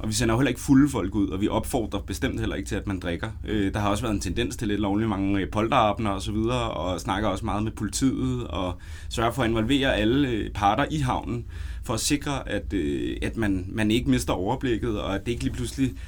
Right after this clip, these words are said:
løber løbsk, fordi at godt nok er vi frisindede i København, og kan lide en god fest, og vi kan lide... Øh, ikke at være bundet op på regler, øh, og så videre, men, øh, men, men trods alt også til en vis grad. Øh, og der tror jeg, jeg kan tale for både Lars og jeg, øh, når, når,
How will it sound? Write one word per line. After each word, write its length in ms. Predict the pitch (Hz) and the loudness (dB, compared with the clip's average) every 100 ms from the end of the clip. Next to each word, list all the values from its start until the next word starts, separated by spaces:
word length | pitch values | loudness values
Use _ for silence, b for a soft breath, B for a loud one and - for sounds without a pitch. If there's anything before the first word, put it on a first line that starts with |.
| B | B
løber 220 | 127 110 | 0 2
løbsk, 380 | 98 123 - - | 4 2 0 -6
fordi 200 | - 110 | -4 0
at 100 | 104 | 0
godt 160 | 104 131 | 2 2
nok 160 | 131 107 | 2 2
er 100 | 127 | 0
vi 100 | 147 | 2
frisindede 500 | 147 139 147 123 120 | 2 2 2 0 -2
i 40 | |
København, 440 | 123 107 123 95 | 0 0 0 -2
og 80 | 87 | -2
kan 140 | 110 107 | -2 -2
lide 220 | 151 107 | 0 0
en 100 | 131 | 0
god 200 | 131 113 | 0 -2
fest, 340 | 135 127 - | -2 -2 -4
og 80 | 113 | -6
vi 60 | 113 | -4
kan 140 | 117 | -2
lide... 260 | 123 143 - B B B B | -2 -2 -4 B B B B
Øh, 540 | - 117 110 101 90 87 | 2 6 6 6 4 4
ikke 180 | 135 147 | 4 4
at 60 | |
være 160 | 131 107 | 2 0
bundet 320 | 107 113 131 | 2 4 4
op 180 | 113 120 | 2 0
på 80 | 151 | -2
regler, 480 | 120 120 110 127 - - | 0 0 0 -4 -6 -2
øh, 320 | 127 113 104 | 2 2 0
og 60 | |
så 100 | 110 | -2
videre, 300 | 113 117 135 | -2 0 0
men, 320 | 131 110 113 104 | 0 0 2 4
øh, 380 | 95 85 80 87 | 2 0 -2 0
men, 240 | 107 107 | 2 4
men 280 | 107 98 - - - | 4 0 0 -10 -8
trods 220 | - 120 | -2 2
alt 160 | 127 92 | 2 0
også 160 | 110 | -2
til 80 | 131 | -2
en 100 | 113 | -2
vis 140 | 110 - | -2 -2
grad. 220 | 90 73 - B B B B - | -2 -2 -6 B B B B -6
Øh, 160 | 110 | -2
og 60 | 92 | -2
der 60 | 113 | -2
tror 220 | - 123 | -4 -4
jeg, 80 | 98 | -2
jeg 80 | 104 | -4
kan 80 | |
tale 240 | 107 117 113 | -4 -4 -4
for 80 | 110 | -4
både 240 | 113 110 | -2 0
Lars 280 | 104 101 117 | 2 2 2
og 60 | 104 | -2
jeg, 220 | 98 101 - | -2 -4 -6
øh, 280 | - 104 98 | -2 -2 0
når, 120 | 95 95 | -2 -2
når, 260 | 101 101 | 0 0